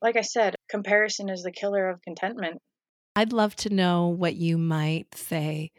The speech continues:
Speaker 2: to the Nicole who was contemplating suicide, like, in, in all of that, like, that's such a, um, you know, especially right now, it's such a trigger in our society.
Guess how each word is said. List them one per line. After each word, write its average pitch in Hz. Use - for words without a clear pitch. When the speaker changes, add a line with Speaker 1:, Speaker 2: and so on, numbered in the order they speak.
Speaker 2:
to 156
the 170
Nicole 160
who 156
was 151
contemplating 143
suicide, 143
like, 156
in, 175
in 180
all 185
of 180
that, 156
like, 156
that's 190
such -
a, 165
um, 156
you 202
know, 165
especially 190
right 165
now, 156
it's 156
such 175
a 160
trigger 175
in 165
our 151
society. 160